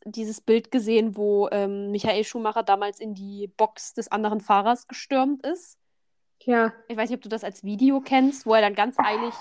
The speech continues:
Speaker 1: Helm und, äh, seine Sturmhaube da
Speaker 2: Wo er dann
Speaker 1: abzieht
Speaker 2: von
Speaker 1: und
Speaker 2: den Mechanikern zurückgehalten
Speaker 1: zurückgehalten
Speaker 2: wurde.
Speaker 1: wird, genau. Und das
Speaker 2: Mhm.
Speaker 1: haben ganz viele so die Gesichtsausdrücke
Speaker 2: <laughs>
Speaker 1: nebeneinander gelegt. Und ja,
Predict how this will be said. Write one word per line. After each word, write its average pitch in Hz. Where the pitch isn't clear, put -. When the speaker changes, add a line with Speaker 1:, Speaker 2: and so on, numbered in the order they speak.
Speaker 1:
Helm 247
und, 226
äh, 214
seine 208
Sturmhaube 240
da 240
Speaker 2:
Wo 269
er 269
dann 254
Speaker 1:
abzieht 262
Speaker 2:
von 285
Speaker 1:
und 262
Speaker 2:
den 269
Mechanikern 254
zurückgehalten 254
Speaker 1:
zurückgehalten 226
Speaker 2:
wurde. 208
Speaker 1:
wird, 214
genau. 226
Und 269
das 269
Speaker 2:
Mhm. 302
Speaker 1:
haben 262
ganz 262
viele 262
so 240
die 269
Gesichtsausdrücke 302
Speaker 2:
<laughs> -
Speaker 1:
nebeneinander 220
gelegt. 208
Und 208
ja, 214